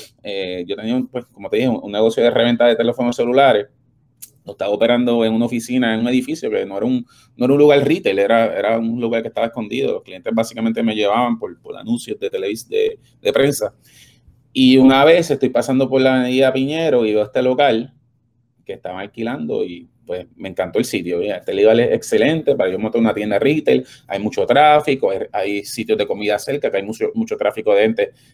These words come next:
pues, caminando. Esto es un lugar perfecto para pon-, poner mi tienda de celulares. Cuando voy y me acerco a hacer el alquiler del, del negocio, me da la situación de la persona que me estaba alquilando el local,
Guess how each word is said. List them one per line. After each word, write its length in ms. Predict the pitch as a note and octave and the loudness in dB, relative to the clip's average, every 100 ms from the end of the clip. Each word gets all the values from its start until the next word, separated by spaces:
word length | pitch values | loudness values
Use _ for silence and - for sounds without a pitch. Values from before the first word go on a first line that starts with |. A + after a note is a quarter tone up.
| _ - | _ -8
pues, 140 | - | -2
caminando. 880 | - G3+ G3 C#3 D3+ D3 C#3 B2 A2+ | -2 -2 0 2 4 4 2 4 4
Esto 160 | G2+ B2 | 2 -4
es 80 | |
un 60 | D#3 | -2
lugar 260 | D#3 D#3 - | -2 -2 -6
perfecto 640 | A#2 A2+ - - C#3 C#3 C3+ | -10 -10 -10 -8 -6 -2 0
para 160 | A2+ F#2+ | 0 -2
pon-, 200 | G2+ - | -6 -12
poner 240 | G2+ G2+ | -10 -4
mi 100 | A2+ | -2
tienda 220 | A2+ A2+ | -2 -2
de 20 | |
celulares. 460 | A2 G2+ F#2+ F2 E2+ _ _ _ _ _ _ _ - | -2 -2 -2 -2 -6 _ _ _ _ _ _ _ -10
Cuando 320 | G2 F#2 F2+ | -8 -4 -2
voy 180 | F#2+ A2 | 2 4
y 40 | |
me 80 | B2 | 4
acerco 320 | B2 C3 A#2 | 2 0 2
a 60 | B2+ | 0
hacer 340 | - B2 B2 | 2 2 2
el 60 | B2 | 4
alquiler 440 | B2 B2 A#2+ B2 | 0 0 0 2
del, 360 | B2 B2+ B2+ - | 2 2 0 0
del 160 | B2+ C3 | -2 0
negocio, 680 | C3 D3+ D#3+ - G#2 G#2+ _ _ _ _ _ _ _ - - - | 0 2 0 0 -4 -4 _ _ _ _ _ _ _ -20 -18 -8
me 160 | G2 | -4
da 80 | G2+ | 0
la 100 | G#2+ | -2
situación 400 | B2 A#2+ A2+ C3+ | 0 -2 0 -2
de 80 | B2+ | 0
la 160 | G#2 | 0
persona 240 | F#2+ F2+ F#2 | -2 -8 -10
que 60 | |
me 80 | G#2 | -10
estaba 220 | - A2 | -4 0
alquilando 420 | A2 - A2 G#2+ A2 | 0 -2 -6 -2 0
el 80 | |
local, 500 | A2 C3 B2 G#2 B2+ | 2 4 2 2 -6